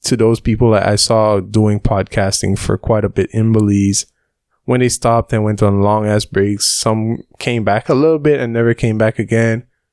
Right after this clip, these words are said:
But nonetheless, I used to think like, "Yo, why don't you guys keep it going?"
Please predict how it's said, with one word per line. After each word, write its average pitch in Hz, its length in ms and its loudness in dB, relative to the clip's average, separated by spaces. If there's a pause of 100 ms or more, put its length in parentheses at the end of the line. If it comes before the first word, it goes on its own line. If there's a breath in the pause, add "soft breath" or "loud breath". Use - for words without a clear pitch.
(500)
But 120 120 0
nonetheless, 123 440 2
I 143 40 2
used 175 120 -2
to 160 60 -4
think 139 200 -2
like, 123 180 -2
"Yo, 147 400 0 (220)
why 117 140 0
don't 151 160 -2
you 151 60 -2
guys 151 180 0
keep 151 180 -2
it 147 100 -8
going?" 147 380 0